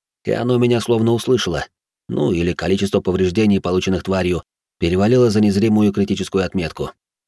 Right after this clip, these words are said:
Когда Павайт, развернувшись, вновь бросился на меня, тянущаяся к побегу дымка на глазах превратилась в толстые багровые жгуты. Ползущее ко мне чудовище рвануло вправо, волоком протащило по траве и... всё закончилось.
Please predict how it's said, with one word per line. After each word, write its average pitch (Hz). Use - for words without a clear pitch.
Когда 92
Павайт, 101
развернувшись, 104
вновь 107
бросился 104
на 101
меня, 107
тянущаяся 107
к -
побегу 101
дымка 104
на 98
глазах 104
превратилась 101
в -
толстые 110
багровые 95
жгуты. 87
Ползущее 135
ко 107
мне 120
чудовище 110
рвануло 104
вправо, 98
волоком 95
протащило 95
по 95
траве 101
и... 107
всё -
закончилось. 90